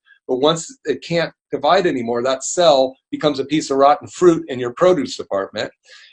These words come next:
And it either hangs out because our immune system is no longer strong enough based on all the toxins in the environment and, and who knows what else, our, our body can't go destroy that cell like it used to.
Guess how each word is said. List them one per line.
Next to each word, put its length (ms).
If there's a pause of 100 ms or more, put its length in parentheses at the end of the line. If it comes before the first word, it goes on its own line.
And 360 (140)
it 260
either 360
hangs 460
out 420 (240)
because 320
our 160
immune 300
system 420
is 160
no 140
longer 280
strong 460
enough 320 (540)
based 260
on 120
all 120
the 80
toxins 640
in 80
the 120
environment 520
and, 260
and 200
who 80
knows 240
what 200
else, 300 (480)
our, 100 (260)
our 120
body 420
can't 400
go 160
destroy 480
that 240
cell 280
like 200
it 140
used 280
to. 220